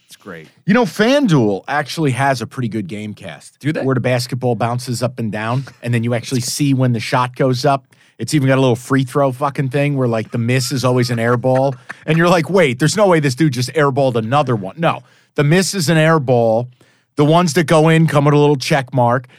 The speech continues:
Speaker 2: It's great if you're checking in on a game
Speaker 1: Sure.
Speaker 2: because here's what's below it, the live odds.
Speaker 1: Mm.
Speaker 2: So you're watching, your little dots are flying everywhere, beep, bop, boop, bop, beep, and the line's changing with it.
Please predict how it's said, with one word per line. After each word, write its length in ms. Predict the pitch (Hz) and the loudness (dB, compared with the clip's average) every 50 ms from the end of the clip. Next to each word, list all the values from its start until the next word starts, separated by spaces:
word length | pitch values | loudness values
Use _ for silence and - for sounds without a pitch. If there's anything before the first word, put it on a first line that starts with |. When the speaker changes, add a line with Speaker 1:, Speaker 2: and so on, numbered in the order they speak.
| _ _ _ - | _ _ _ -4
Speaker 2:
It's 200 | 226 190 - - | -2 -2 -4 -4
great 600 | - 127 127 139 160 208 247 254 233 214 - - | -4 -2 0 2 4 4 2 2 0 -2 -2 0
if 180 | 180 160 - - | -2 -2 0 -2
you're 100 | 170 151 | -6 -4
checking 460 | - - - 190 180 160 - 190 170 | -4 -4 -2 -2 -2 0 0 0 2
in 160 | 170 180 160 | 2 4 4
on 200 | 160 165 160 151 | 4 4 4 2
a 60 | 135 117 | 0 -2
game 340 | - 156 160 202 233 240 | -2 -2 -2 0 0 0
Speaker 1:
Sure. 300 | 175 139 - 240 233 170 | 0 0 0 -2 -6 -8
Speaker 2:
because 320 | 131 131 165 156 185 156 127 | -4 -4 -2 0 0 0 2
here's 240 | 180 190 190 151 160 | 2 2 2 2 -2
what's 180 | 170 160 - | -6 -8 -10
below 400 | - 143 123 139 190 240 233 - | -12 -14 -10 -6 -4 -4 -4 -4
it, 100 | - _ _ _ _ _ _ _ _ _ _ _ _ _ - | -8 _ _ _ _ _ _ _ _ _ _ _ _ _ -8
the 80 | 131 | -4
live 320 | 131 139 135 131 127 120 139 | -2 0 0 0 0 2 2
odds. 480 | 160 170 131 - - 95 90 101 104 | 0 0 0 -2 -6 -12 -12 -10 -10
Speaker 1:
Mm. 120 | 95 85 73 _ _ _ _ _ _ _ _ _ _ _ _ _ _ _ _ _ - | -12 -14 -18 _ _ _ _ _ _ _ _ _ _ _ _ _ _ _ _ _ -8
Speaker 2:
So 320 | - - 185 170 165 175 | -2 0 2 2 2 0
you're 240 | 160 151 202 226 233 | 2 4 4 4 4
watching, 720 | 185 180 208 240 254 247 - - - 120 90 90 107 120 _ _ _ _ _ _ _ - | 2 2 4 4 2 2 0 -2 -2 -2 -2 -4 -8 -10 _ _ _ _ _ _ _ -2
your 120 | 131 156 165 | 0 2 2
little 180 | 165 175 170 147 | 2 2 0 0
dots 460 | 123 131 160 170 175 170 160 - - | 0 0 0 0 0 0 -2 -4 -6
are 80 | 170 139 | -6 -4
flying 480 | - 160 156 160 165 170 165 160 160 | -4 -2 0 0 2 2 2 2 2
everywhere, 600 | 160 165 151 131 160 160 160 156 165 160 160 160 | 2 0 0 0 0 0 2 2 2 2 2 0
beep, 240 | 151 127 175 185 160 | 0 -2 -4 -6 -2
bop, 240 | - 160 147 127 - | -2 -2 -2 0 0
boop, 200 | 170 175 160 - | -2 -2 -2 0
bop, 240 | 160 156 143 127 127 | 0 0 0 0 -2
beep, 220 | 175 175 160 - - | -4 -4 -4 -4 -6
and 160 | 151 143 139 | -4 -2 -2
the 60 | 139 | -2
line's 480 | 135 147 165 185 202 208 202 185 156 - | -2 0 0 0 2 2 2 0 0 -2
changing 440 | - - 185 175 175 151 143 156 156 | -4 -2 -2 0 0 0 0 0 0
with 200 | 175 202 175 110 | 2 2 0 0
it. 100 | - | -4